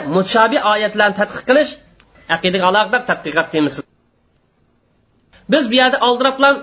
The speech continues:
ikki xil gapni qilsak kifoya. Shuni bilish kerakki, surlarningki bosh qismidagi uzuk harflar va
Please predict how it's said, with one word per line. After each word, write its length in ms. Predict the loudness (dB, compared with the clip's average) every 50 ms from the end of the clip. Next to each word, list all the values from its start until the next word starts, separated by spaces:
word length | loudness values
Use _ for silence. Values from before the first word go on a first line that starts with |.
| -8 -16
ikki 240 | _ -8 -6 -6 -2
xil 180 | 0 0 2 2 2
gapni 260 | 2 2 2 0 0
qilsak 260 | 0 0 2 0 0 0
kifoya. 400 | -2 0 2 2 2 2 0 -4 -10 -20 _ _ _ _ _ _ _ _ _ _ _ _ _ _ _ _ _ _ _ _ _ _ _ _ _ _ _ _ _ _ _ _ _ _ -14
Shuni 240 | -4 0 0 2 2
bilish 220 | 2 0 0 0 -2
kerakki, 440 | -2 0 0 0 -2 0 0 0 2 0 0 -6 -12 -20 _ _ _ _ _ -10
surlarningki 680 | -6 -4 0 2 2 2 2 2 2 0 0 0 -2 -2 0 0
bosh 180 | 0 0 0 -4
qismidagi 460 | -6 -2 2 2 2 2 2 0 -2 -2
uzuk 240 | -2 -2 -2 -2 0
harflar 480 | 0 0 0 0 0 0 2 2 2 0 -2 -6 -12 -20 -20 -16 _
va 160 | 0 2 2